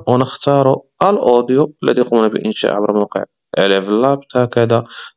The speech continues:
ثم نضغط على Generate. كما ترون معي لقد قام موقع سيد، سيد Talker بإنشاء الفيديو وتحريك فم شخصية الأفاتار بطريقة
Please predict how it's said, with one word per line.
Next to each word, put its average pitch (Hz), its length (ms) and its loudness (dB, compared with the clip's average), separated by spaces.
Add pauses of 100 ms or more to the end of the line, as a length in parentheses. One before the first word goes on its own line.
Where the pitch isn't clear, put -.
ثم 156 140 0
نضغط 127 380 2
على 107 260 0 (140)
Generate. - 1120 -2 (140)
كما 226 220 2
ترون 202 400 2
معي 160 240 2 (140)
لقد 147 240 -6
قام 147 300 0
موقع 135 420 0 (640)
سيد، 143 500 -2 (680)
سيد 143 300 -2
Talker 165 680 -2 (160)
بإنشاء 143 680 2 (120)
الفيديو 127 680 0
وتحريك 131 760 -2 (520)
فم 165 320 0
شخصية - 360 -2 (100)
الأفاتار 139 520 -2
بطريقة 127 800 -2